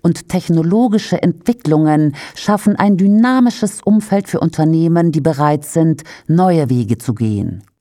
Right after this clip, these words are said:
Doch der Einstieg in diese hochregulierte Branche erfordert fundiertes Wissen, strategisches Geschick und ein klares Verständnis der Akteure, Prozesse und Rahmenbedingungen.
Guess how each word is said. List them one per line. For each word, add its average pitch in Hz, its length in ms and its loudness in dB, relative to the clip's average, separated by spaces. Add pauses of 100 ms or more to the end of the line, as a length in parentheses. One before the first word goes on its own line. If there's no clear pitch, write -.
(100)
Doch 123 160 -4
der 143 240 0
Einstieg 196 560 0
in 165 80 2
diese 160 340 -2
hochregulierte 180 800 -2
Branche 156 560 -2
erfordert 170 540 -2
fundiertes 190 680 -2
Wissen, 131 460 -2 (240)
strategisches 170 960 -2
Geschick 185 500 -4 (300)
und 190 240 0
ein 151 160 0
klares 220 560 0
Verständnis 165 680 -2
der 175 160 0
Akteure, 160 680 -2 (240)
Prozesse 170 640 -4
und 214 240 0
Rahmenbedingungen. 110 1040 0